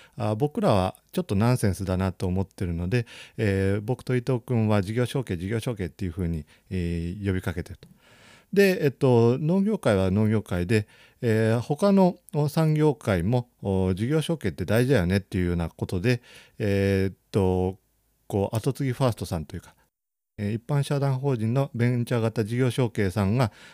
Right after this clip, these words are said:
あー、先んじてやってるなっていうようなことを思っとって、えー、僕らは陰ながらずっと覗いてたという感じで、えー、今回ゲストにお呼びしたという感じでございます。後継ぎファーストは何、とは何かっていうところを少し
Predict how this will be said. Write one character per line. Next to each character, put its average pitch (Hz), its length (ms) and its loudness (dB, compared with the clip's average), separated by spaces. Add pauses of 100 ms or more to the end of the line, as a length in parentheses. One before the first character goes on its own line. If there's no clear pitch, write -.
あ 98 500 2
ー、 - 40 -12 (120)
先 123 300 -2
ん 139 80 4
じ 135 100 0
て 120 120 2
や 120 80 4
っ - 20 -10
て - 140 -2
る 113 60 4
な 113 160 2
っ - 20 -2
て - 160 -6
い - 20 2
う - 20 2
よ 87 40 2
う - 20 0
な 85 80 -2
こ - 140 -6
と - 120 -2
を 85 180 0
思 87 160 -2
っ - 40 -8
と - 160 -10
っ - 40 -12
て、 151 200 -2 (320)
え 110 80 2
ー、 98 60 2
僕 113 180 0
ら 104 120 4
は 87 160 0
陰 117 280 2
な 104 120 2
が 101 100 0
ら 95 280 0
ず 104 140 -4
っ - 20 -2 (120)
と 95 240 -2 (180)
覗 110 280 4
い 98 40 0
て 98 120 -4
た - 120 -8
と - 160 -14 (220)
い 104 80 -2
う 95 80 0
感 87 240 -4
じ 85 100 -8
で、 90 160 -4 (340)
え 101 140 0
ー、 90 40 -2
今 107 180 -2
回 85 220 -4
ゲ 101 100 0
ス - 80 -8
ト 92 100 -4
に 80 100 -4
お 82 40 -4
呼 92 140 0
び 90 100 -2
し - 40 -8
た 90 100 -4
と - 100 -20 (200)
い 101 60 -4
う 90 80 -4
感 85 160 -6
じ 76 80 -8
で 85 60 -6
ご 82 80 -6
ざ 82 100 -4
い 82 60 -4
ま 76 160 -8
す。 - 120 -20 (640)
後 131 240 -2
継 214 180 -2
ぎ 202 60 2
フ 202 120 0
ァ 196 40 6
ー 165 40 4
ス - 80 -4
ト 120 100 0
は 92 140 4
何、 104 240 4 (180)
と - 80 -2
は 101 100 4
何 104 220 4
か 95 120 -2
っ - 20 -6
て - 160 -6
い - 20 0
う - 20 -6
と - 120 -10
こ 98 100 -2
ろ 87 80 0
を 82 160 -4
少 - 240 -6
し 85 260 -6